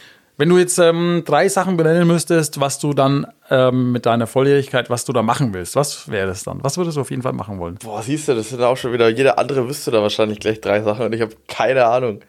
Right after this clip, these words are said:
Speaker 2: Also alleine Autofahren auf jeden Fall.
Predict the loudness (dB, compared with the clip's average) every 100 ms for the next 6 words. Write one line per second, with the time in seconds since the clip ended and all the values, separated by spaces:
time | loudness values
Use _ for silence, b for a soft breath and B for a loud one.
0 | b b b b -18 -8 -2 0 2 4
1 | 4 2 4 2 2 0 -2 -2 -4 -6
2 | -4 -4